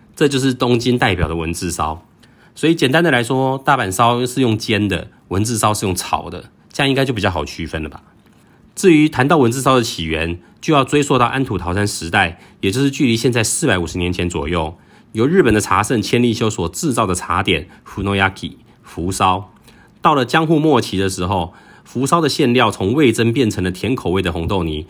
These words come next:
而发展出了柱种烧，skesoyaki。一直到了明治时代，东京出现了许多的驼果子屋，也就是我们常说的干妈店。当时驼果子屋店内都会放置一块铁板，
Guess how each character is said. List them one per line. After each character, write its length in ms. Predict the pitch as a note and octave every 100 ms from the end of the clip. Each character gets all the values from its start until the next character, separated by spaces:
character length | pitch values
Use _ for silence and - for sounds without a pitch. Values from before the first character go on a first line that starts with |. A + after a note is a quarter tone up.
| -
而 80 | -
发 200 | A2 A#2+
展 120 | F#2+
出 200 | E2+ -
了 100 | F#2
柱 240 | F2 D3 F2+
种 220 | D#2+ D2
烧， 400 | - E2+ E2+ - _ _ _ -
skesoyaki。 800 | - - G2 G2+ G2 F2+ - - - _ _ _ _ _ _ _ _
一 80 | E3+
直 100 | D#3
到 120 | E3+
了 80 | C3
明 180 | A#2 B2
治 140 | C#3
时 180 | A2 F2
代， 340 | G#2 F2+ - _
东 160 | - C#3+
京 120 | C#3+
出 200 | C#3 D#3
现 120 | D3
了 100 | B2+ G2+
许 240 | - F2
多 160 | A#2 A#2
的 100 | G#2
驼 180 | -
果 200 | A2 F#2
子 160 | D#2+ F2
屋， 320 | F2+ F#2 F#2+ - - -
也 100 | G2+
就 80 |
是 80 | C3
我 60 | B2
们 100 | A2
常 180 | - F2+
说 160 | A2
的 60 | G2
干 180 | F#2 F#2
妈 160 | F#2
店。 160 | F2 - - _ - _ - _ _ _
当 140 | - E3
时 100 | D#3+
驼 220 | - E3
果 180 | E3+ G#2+
子 140 | A2
屋 120 | B2+
店 220 | C3 C#3 A#2
内 100 | A2
都 140 | B2+
会 80 | A#2+
放 180 | B2+ G#2+
置 160 | G#2+
一 40 | F#2+
块 160 | G#2
铁 260 | F2 E2 F2+
板， 200 | E2+